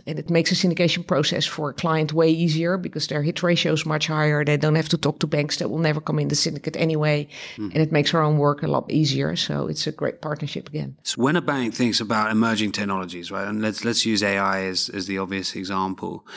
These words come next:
Speaker 2: Before you guys build out an internal capability, do you look to partner with those emerging technologies and some of the firms that are doing it best so that you get to, I guess, sort of trial and error some of the ways of working with that technology?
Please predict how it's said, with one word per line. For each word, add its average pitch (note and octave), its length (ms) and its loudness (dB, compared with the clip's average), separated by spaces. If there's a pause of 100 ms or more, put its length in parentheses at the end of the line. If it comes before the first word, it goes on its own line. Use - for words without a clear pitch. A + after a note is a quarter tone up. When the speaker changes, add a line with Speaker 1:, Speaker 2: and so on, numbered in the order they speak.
(400)
Speaker 2:
Before B2+ 360 2
you D3 120 4
guys A#2 300 2
build A2+ 240 2
out G#2 200 0
an A2 80 2
internal G#2 520 0
capability, G2 800 -6
do G#2+ 160 -10
you C3+ 160 2
look A#2+ 360 2
to A2 280 2
partner G#2+ 360 0
with G#2 200 0
those G2+ 200 0
emerging G2+ 380 0
technologies G2+ 440 -2
and F#2+ 80 2
some G#2 200 0
of G2+ 60 -2
the G2 60 -6
firms G2+ 340 -2
that F#2+ 120 -4
are G2 40 -4
doing G2+ 340 0
it F2 220 -4
best G2 380 -2
so - 200 0
that G2+ 100 0
you G2+ 120 -2
get G2+ 220 -2
to, F#2+ 240 0 (480)
I G#2 100 -2
guess, A2+ 200 0
sort G2+ 200 0
of G2 60 -6
trial G2+ 320 2
and G2 120 2
error G2 360 0
some - 200 -2
of G2 60 -2
the F#2 80 -4
ways F#2 240 -2
of F2+ 80 -8
working F#2+ 360 -6
with F#2 120 -4
that E2+ 120 -6
technology? F#2+ 540 -10